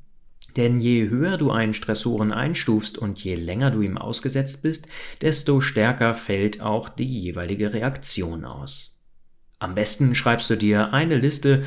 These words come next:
von deinen Stressoren detailliert auf und bewertest jeden nach Intensität mit der erwähnten Skala von eins bis zehn. Die drei stärksten Stressoren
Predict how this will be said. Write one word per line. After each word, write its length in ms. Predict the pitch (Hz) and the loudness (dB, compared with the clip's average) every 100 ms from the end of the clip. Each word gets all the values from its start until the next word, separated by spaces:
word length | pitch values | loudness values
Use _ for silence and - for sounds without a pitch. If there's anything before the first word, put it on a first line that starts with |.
| - - | -6 -12
von 240 | - 101 98 | -2 0 0
deinen 400 | 92 107 143 110 | 0 2 2 0
Stressoren 720 | - - - 123 117 110 104 | -2 -4 -2 -2 0 -2 -2
detailliert 540 | 113 131 117 104 101 120 | -2 0 0 0 -2 0
auf 240 | 127 156 - - - | -2 -2 -6 -14 -4
und 220 | 160 160 | -2 2
bewertest 580 | 143 113 139 139 135 - | 2 2 0 -2 -4 -2
jeden 380 | 104 117 127 | 0 2 2
nach 200 | 107 95 | 0 -2
Intensität 960 | - 127 120 113 104 98 - 101 95 - - - - - - | -2 0 0 -2 -2 -4 -4 -4 -4 -6 -18 -20 -20 -20 -20
mit 240 | - - - - - | -10 -10 -10 -16 -12
der 160 | 90 - | -12 -10
erwähnten 400 | 85 98 139 135 | -8 -6 -6 -6
Skala 520 | - 101 107 127 139 | -6 -4 -2 -4 -4
von 180 | - 165 | -6 -4
eins 280 | 95 90 - | -4 -6 -6
bis 240 | 107 - | -6 -4
zehn. 360 | - 82 76 69 - - - _ - | -4 -6 -12 -18 -20 -20 -20 _ 0
Die 300 | 107 107 104 | 2 4 2
drei 400 | - 101 95 95 | -2 -2 -2 -4
stärksten 540 | - 165 214 - 113 | -2 -2 -2 0 -2
Stressoren 720 | - 110 98 - 104 101 156 | -2 -4 -6 -2 0 0 -2